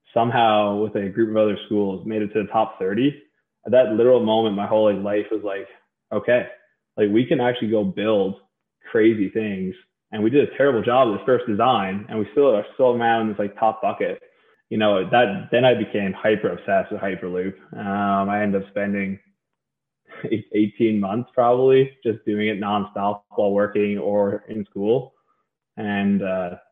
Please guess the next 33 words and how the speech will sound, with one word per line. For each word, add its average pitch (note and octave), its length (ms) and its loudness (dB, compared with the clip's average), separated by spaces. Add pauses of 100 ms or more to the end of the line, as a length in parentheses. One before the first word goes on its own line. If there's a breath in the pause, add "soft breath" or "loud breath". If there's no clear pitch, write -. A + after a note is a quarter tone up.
(140)
then G#2 300 -2
Collab G2 420 -2
came F#2+ 180 -6
right F2+ 120 -6
after F#2 360 -8
it, F2+ 160 -14
but F#2 300 -10 (240)
we G#2 100 -6
spent G#2 240 -4
a G#2 40 -4
lot F#2+ 340 -4
of F2+ 120 -10
time F#2 360 -10 (280)
building F#2+ 260 -8
Hyperloop G2+ 460 -8
pods, F#2+ 300 -6
and G2 100 -10
thank G2+ 220 -6
God F#2+ 220 -2
it, G2 200 -2 (120)
it A2 120 -2
made G#2+ 180 2
it G#2 80 0
down G#2 280 -4
to F#2+ 80 -14
two G#2 200 0
in G2+ 100 -2
the G2 100 -6
end. G#2 300 -4 (140)
It F#2+ 40 -12
was G2 160 -10
worth G2+ 240 -4
it G#2+ 240 -4